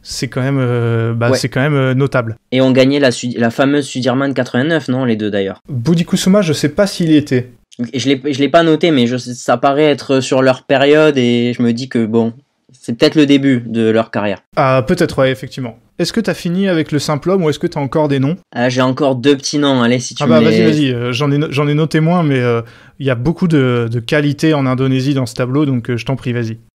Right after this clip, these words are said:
Speaker 2: Bah, j'ai le, le grand Hendrawan, je pense que beaucoup le connaissent, mais c'est pas forcément par sa carrière de joueur. Pourtant, euh, il a été champion du monde en deux mille un, il me semble, et, euh, il fait l'argent aux Jeux deux mille.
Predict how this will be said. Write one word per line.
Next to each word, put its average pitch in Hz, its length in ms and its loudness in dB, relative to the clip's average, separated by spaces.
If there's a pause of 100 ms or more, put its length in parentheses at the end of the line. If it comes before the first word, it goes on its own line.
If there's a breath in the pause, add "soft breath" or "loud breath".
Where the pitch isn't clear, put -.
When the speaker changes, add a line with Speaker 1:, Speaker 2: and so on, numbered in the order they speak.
(160)
Speaker 2:
Bah, 113 140 0
j'ai 123 220 0
le, 117 340 4
le 113 200 2
grand 131 340 4
Hendrawan, 131 680 4
je - 80 -14
pense 131 240 -4
que 120 520 2 (160)
beaucoup 131 400 -2
le 143 80 0
connaissent, 139 520 0
mais 120 120 2
c'est 117 180 -4
pas 127 140 2
forcément 131 480 -4
par 127 160 -6
sa 120 100 -6
carrière 117 340 0
de 117 120 -2
joueur. 135 320 -4 (320 soft breath)
Pourtant, 143 340 0
euh, 117 340 4
il 117 120 4
a - 20 4
été 120 180 0
champion 127 340 -2
du 123 140 0
monde 127 200 0
en 117 80 2
deux 117 120 2
mille 120 380 2 (320)
un, 156 320 0 (100)
il 127 100 -4
me 127 40 -2
semble, 160 420 -6 (680 loud breath)
et, 143 400 2
euh, 120 640 4
il 120 300 0
fait 135 180 -6
l'argent 135 600 0
aux 120 300 2
Jeux 127 240 0
deux 123 140 0
mille. 160 340 2